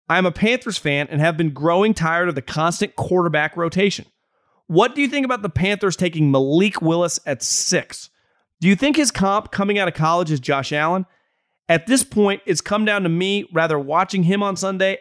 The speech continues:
after seeing the combine than having to watch Sam Darnold. I think under no circumstances can you take Malik Willis at six. Uh, I don't think his comp is Josh Allen at all.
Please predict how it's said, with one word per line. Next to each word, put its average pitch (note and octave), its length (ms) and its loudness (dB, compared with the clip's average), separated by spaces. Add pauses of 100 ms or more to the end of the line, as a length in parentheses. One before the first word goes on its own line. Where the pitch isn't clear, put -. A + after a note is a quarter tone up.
after D3+ 260 -4
seeing F#3+ 300 -2
the F3+ 60 -2
combine E3+ 640 -2
than C#3 120 -2
having C#3+ 300 -2
to C3+ 80 -4
watch B2+ 240 -4
Sam A2+ 240 -10
Darnold. G#2 280 -16 (1400)
I D3 120 4
think F3 160 4
under D#3+ 140 2
no C#3+ 200 2
circumstances B2 640 -2
can A2+ 140 -4
you G#2+ 80 -6
take A#2 180 0
Malik A2 380 -4
Willis A2+ 320 2
at D#2 80 -14
six. - 500 -2 (720)
Uh, A#2 520 4 (140)
I C#3 140 -2
don't E3+ 180 0
think F3+ 140 -2
his D3 120 -4
comp C3 340 -2
is A2+ 100 -10
Josh A#2+ 300 -4
Allen G#2+ 240 -6
at G2 100 -4
all. F#2 300 -4